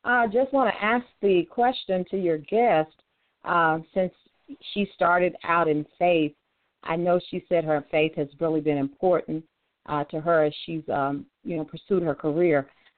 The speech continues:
Just wanna know, uh, in your work, how have the people that you've been around who were not faith-based people, how have they received you, and were you able to witness,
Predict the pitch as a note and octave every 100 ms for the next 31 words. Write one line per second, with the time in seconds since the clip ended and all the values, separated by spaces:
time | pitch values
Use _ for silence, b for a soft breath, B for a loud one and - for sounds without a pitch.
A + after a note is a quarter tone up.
0 | _ A#3 B3 B3 G#3+ F#3+ F3+ F3+ F3 F3
1 | - E3 D#3 - G3 G3+ F#3 F3 D#3+ D#3+
2 | F#3+ G3 - - _ _ _ _ _ _
3 | - - A3 G#3+ G#3+ G3 F3+ D#3+ D#3+ -
4 | G#3+ G#3 F3 E3 E3 _ _ - E3+ -
5 | F#3 G3 F3+ E3 D3 F#3 F3+ E3 E3 D#3
6 | D#3+ E3+ C#3+ C#3+ C#3+ E3 F3+ F#3+ - -
7 | D#3 D3+ - D3 D3 _ D#3+ C#3+ C3+ D#3
8 | E3+ D#3 D3 D3+ C#3+ C#3 D#3+ D3+ D3 E3
9 | C#3+ C#3 b b b - D#3+ D#3 D#3+ E3
10 | - E3 D#3 D#3 D#3 D3 F3 C#3 B2+